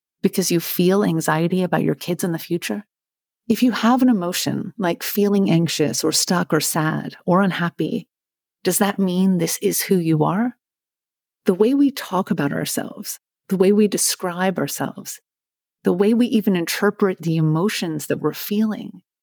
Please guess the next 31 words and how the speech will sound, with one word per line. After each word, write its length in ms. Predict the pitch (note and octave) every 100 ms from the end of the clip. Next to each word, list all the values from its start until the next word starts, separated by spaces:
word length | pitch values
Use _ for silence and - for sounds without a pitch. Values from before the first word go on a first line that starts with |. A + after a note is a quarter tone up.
| _ _ _ _ _
This 140 | A3 -
all 220 | G#3 B3+
becomes 520 | B3+ C4 G#3 G#3+ G#3
a 80 | F3+
narrative 500 | F3 F3 G3 G#3+ G#3+
in 80 | F3
our 120 | D#3
minds 480 | D3+ D3+ D#3+ F3+ -
that 120 | -
can 180 | - F3
either 300 | G3 A#3+ A#3+
empower 560 | E3+ - - E3+ G3
us 380 | A3 C4+ B3+ - - _ _
or 140 | A3 A3
completely 800 | G3 F3 - A#3+ B3 A#3+ A#3+
undermine 640 | A#3 F3+ E3+ E3 E3+ E3+ E3+
our 120 | D#3
self-esteem. 880 | D#3 - E3+ - - - D3 - A3 _ _ _ _ _ _ _
We 120 | - G3+
can 180 | G#3
feel 240 | F3+ G3+ F3+
inadequate 760 | F3 E3 F#3 G3 G3 D#3 C#3
or 100 | D3+
stressed 580 | D#3 - - G3 F#3+ - - -
that 100 | D#3+
there's 180 | E3+
something 380 | - F3+ - E3+
truly 500 | E3 - G#3+ G#3+ G3+
wrong 300 | D#3 D#3 E3
with 220 | D#3 C#3
us, 340 | C3+ C3+ -